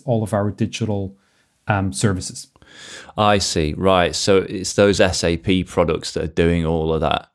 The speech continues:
Speaker 2: stuff that we've talked about.
Speaker 1: But we also complement it with other, you know,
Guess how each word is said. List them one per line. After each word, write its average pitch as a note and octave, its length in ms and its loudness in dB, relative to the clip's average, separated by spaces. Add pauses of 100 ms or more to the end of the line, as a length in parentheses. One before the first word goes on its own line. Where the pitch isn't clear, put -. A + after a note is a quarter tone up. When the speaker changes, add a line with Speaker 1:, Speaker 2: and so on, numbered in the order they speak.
(500)
Speaker 2:
stuff - 420 -2
that F2 80 -2
we've E2 140 -4
talked - 380 0
about. D2 360 -4 (520)
Speaker 1:
But B2+ 120 0
we D3 60 2
also E3 180 4
complement C3+ 640 2
it A2 80 -2
with A2 160 -2
other, G2+ 360 -4
you G#2+ 80 -8
know, F#2+ 220 -8